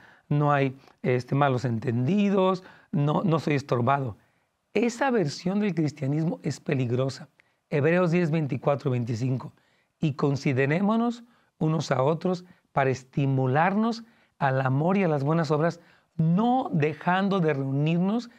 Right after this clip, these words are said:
sino exhortándonos, y tanto más cuando ven que el día del Señor se acerca". Así que sí puedes tener comunión, este, solo con Dios,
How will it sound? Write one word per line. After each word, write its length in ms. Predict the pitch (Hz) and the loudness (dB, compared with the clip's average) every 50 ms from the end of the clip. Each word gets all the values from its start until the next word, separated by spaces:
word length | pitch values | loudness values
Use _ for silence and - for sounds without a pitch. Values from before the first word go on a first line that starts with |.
| _ _ | _ _
sino 300 | _ - - 160 143 143 | _ -4 -2 0 0 0
exhortándonos, 920 | 143 131 - - 135 123 120 - - 160 165 175 175 180 190 196 202 190 - - - _ _ _ _ | -2 -2 -2 -2 -4 -4 -4 -4 -2 0 2 2 2 0 0 -2 -2 -4 -8 -12 -20 _ _ _ _
y 140 | - 160 143 | -4 -4 -4
tanto 540 | 131 - - 202 220 247 269 254 - 262 240 | -2 -2 0 0 0 0 0 0 0 0 0
más 380 | 220 214 185 135 - - - _ _ _ _ _ _ _ | 0 0 -2 -2 -6 -8 -14 _ _ _ _ _ _ _
cuando 320 | - 165 143 139 131 135 131 | -6 -4 -2 0 0 0 2
ven 220 | 135 156 165 160 | 2 0 0 0
que 120 | - - 143 | -2 -2 -2
el 100 | 127 123 | 0 0
día 160 | 147 160 160 | 0 0 0
del 160 | 151 151 147 | 0 -2 -2
Señor 420 | 131 - 127 123 123 131 143 139 - - _ _ | -4 -4 -4 -2 -2 -2 -4 -6 -8 -16 _ _
se 140 | - - - | -14 -10 -8
acerca". 340 | 117 98 131 123 113 - 135 | -4 -4 -4 -4 -4 -4 -6
Así 200 | - - 156 143 | -4 -2 -2 -2
que 180 | - 175 147 - - - _ _ _ | -2 -4 -4 -6 -10 -20 _ _ _
sí 200 | _ - - 196 | _ -4 -2 -2
puedes 280 | 170 170 220 226 226 220 | 0 2 2 0 0 2
tener 180 | 202 165 175 | 0 0 0
comunión, 540 | 170 175 165 147 143 143 143 147 151 160 156 - - - _ - - _ _ - | 0 0 0 0 0 2 2 0 0 -2 -4 -8 -12 -20 _ -20 -20 _ _ -6
este, 640 | - 131 127 131 131 131 - - 135 123 127 135 - - _ _ _ _ | -4 -2 -2 -2 -4 -6 -6 -4 -2 -2 -2 -4 -8 -14 _ _ _ _
solo 420 | - - - - 151 143 160 175 | -20 -6 -2 2 2 2 2 2
con 180 | 170 - 170 170 | 0 0 2 2
Dios, 340 | 156 156 160 196 220 - | 2 2 2 0 0 -4